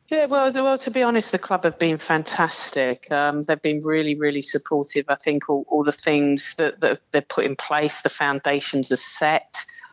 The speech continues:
The owner, the chief exec, we re-, we recognise that it is a, is a project going forward. So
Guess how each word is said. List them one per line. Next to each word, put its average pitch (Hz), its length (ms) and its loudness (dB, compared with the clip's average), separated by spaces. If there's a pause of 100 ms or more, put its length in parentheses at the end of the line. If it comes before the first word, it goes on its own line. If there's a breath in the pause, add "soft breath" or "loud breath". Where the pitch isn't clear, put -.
(240 loud breath)
The 160 160 2
owner, 160 240 4
the 151 140 2
chief 147 320 -4
exec, 139 280 0
we 156 140 -2
re-, 156 220 2
we 156 160 0
recognise 151 800 0
that 147 120 2
it 151 140 2
is 151 160 -2
a, - 200 0
is 151 140 -4
a 156 60 -4
project - 560 -2
going 147 240 0
forward. 143 640 0
So 160 340 0